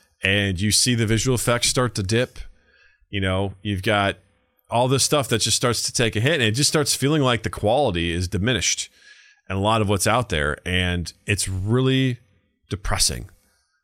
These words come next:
to see this c-, stuff come out because, um,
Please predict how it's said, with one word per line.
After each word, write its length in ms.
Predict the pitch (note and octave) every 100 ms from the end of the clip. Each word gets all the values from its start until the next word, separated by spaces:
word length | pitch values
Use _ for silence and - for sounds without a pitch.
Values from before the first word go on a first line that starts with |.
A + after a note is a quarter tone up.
| _ -
to 100 | G2+
see 200 | - G#2
this 200 | F2+ -
c-, 80 | -
stuff 280 | - G2 F2+
come 200 | - F2
out 180 | E2 D#2+
because, 640 | F#2+ - F#2+ F2+ E2+ - -
um, 480 | F2+ F2 E2 D#2 D#2+